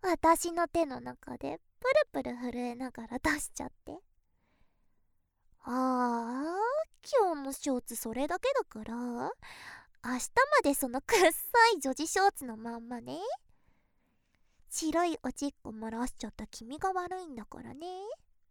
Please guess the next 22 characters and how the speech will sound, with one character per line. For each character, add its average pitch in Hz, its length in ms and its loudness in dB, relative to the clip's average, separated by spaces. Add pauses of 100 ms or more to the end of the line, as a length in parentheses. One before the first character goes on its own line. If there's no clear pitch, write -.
(3500)
ど 403 180 10
う 403 40 8
し - 80 -4
た 311 120 0
の？ 254 140 -10
も 320 140 -4 (1000)
じ 330 120 0
も 277 140 -6
じ 262 220 -6
し - 100 -8
て。 330 140 -4 (1500)
賢 359 120 2
者 359 60 4 (420)
モ 381 40 8
ー - 20 4
ド 320 80 6
っ 415 40 8
て 523 280 2
や 370 80 4
つ - 100 -6
か 262 120 -4
な？ 240 280 -4